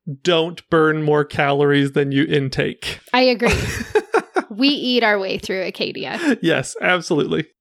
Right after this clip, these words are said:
Speaker 1: And I feel like it has nothing to do with the fact that there's a bunch of cruise ships with all-you-can-eat buffets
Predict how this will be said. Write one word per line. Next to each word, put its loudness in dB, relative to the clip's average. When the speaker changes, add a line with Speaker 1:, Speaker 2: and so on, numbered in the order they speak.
Speaker 1:
And 0
I 4
feel 2
like 4
it 2
has 0
nothing 2
to -2
do 2
with 2
the -2
fact 0
that -4
there's 4
a -6
bunch 2
of -4
cruise 0
ships 0
with -2
all-you-can-eat 2
buffets 0